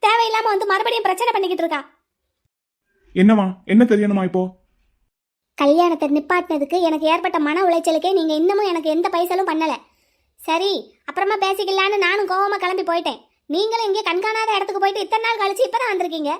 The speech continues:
Speaker 1: வரும்போது பார்த்தா கையில ஒரு குழந்தையோட வர்றீங்க. என்ன விவரம்? எனக்கு தெரிஞ்சாகணும்.
Speaker 2: அத பத்தி உங்களுக்கு எதுக்கு நாங்க சொல்லணும்?
Speaker 1: சொல்லணும், சொல்லியே ஆகணும்.
Speaker 2: முதல்ல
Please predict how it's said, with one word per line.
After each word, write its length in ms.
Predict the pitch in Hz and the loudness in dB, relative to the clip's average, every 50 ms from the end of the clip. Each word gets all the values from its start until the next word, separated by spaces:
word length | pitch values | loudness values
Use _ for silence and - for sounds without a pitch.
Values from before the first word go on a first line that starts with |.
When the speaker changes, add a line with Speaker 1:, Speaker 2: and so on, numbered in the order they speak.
| - _ _ _ _ _ - | -8 _ _ _ _ _ -8
Speaker 1:
வரும்போது 440 | 311 320 392 453 453 440 440 427 427 | -6 -4 -4 -2 0 -2 -2 -2 -2
பார்த்தா 220 | 415 403 392 605 | -4 -4 -4 -4
கையில 280 | 605 381 381 453 494 453 | -4 -4 -2 -2 -2 -2
ஒரு 120 | 415 381 | -2 -4
குழந்தையோட 460 | 381 370 381 466 539 554 539 480 453 403 | -4 -4 -4 -4 -2 -2 -2 -2 -2 -2
வர்றீங்க. 340 | 359 330 311 311 311 294 311 381 - - _ _ _ - | -4 -4 -6 -6 -6 -6 -6 -8 -10 -14 _ _ _ -8
என்ன 140 | 349 381 453 508 | -4 -4 -2 -2
விவரம்? 360 | 466 403 392 392 392 427 427 | -2 -2 0 -2 -2 -2 -4
எனக்கு 220 | 370 381 370 - 392 | -6 -6 -4 -2 -2
தெரிஞ்சாகணும். 500 | 403 440 453 453 392 370 349 311 247 294 _ _ _ _ _ _ _ _ _ _ _ _ _ _ _ _ _ _ _ _ _ - | -2 0 0 -2 -2 -2 -4 -6 -8 -10 _ _ _ _ _ _ _ _ _ _ _ _ _ _ _ _ _ _ _ _ _ -8
Speaker 2:
அத 200 | 147 151 156 202 | -4 0 0 2
பத்தி 280 | 196 226 220 226 - 240 233 220 214 - | 2 2 0 2 4 4 4 2 0 0
உங்களுக்கு 340 | - 180 202 240 247 247 247 | 2 4 6 6 6 6 4
எதுக்கு 180 | 247 240 240 208 | 2 2 0 0
நாங்க 180 | 202 214 226 | 0 0 0
சொல்லணும்? 360 | 220 214 214 208 202 196 208 220 - _ _ _ _ _ _ _ _ _ _ _ _ _ _ _ _ _ _ _ - | 0 0 0 0 0 -2 -4 -6 -10 _ _ _ _ _ _ _ _ _ _ _ _ _ _ _ _ _ _ _ -2
Speaker 1:
சொல்லணும், 460 | - - 359 392 453 440 381 330 349 349 - - - | 2 4 6 6 6 4 4 2 -2 -4 -8 -10 -2
சொல்லியே 420 | - 370 359 403 440 508 494 480 | 2 2 4 4 2 2 0 0
ஆகணும். 360 | 415 370 370 359 359 311 254 - - _ _ _ _ _ _ _ _ _ _ _ _ _ _ _ _ _ _ - | 0 0 -2 -2 -4 -4 -6 -8 -14 _ _ _ _ _ _ _ _ _ _ _ _ _ _ _ _ _ _ 0
Speaker 2:
முதல்ல 360 | - 180 165 190 196 220 240 | 2 4 4 4 4 4 4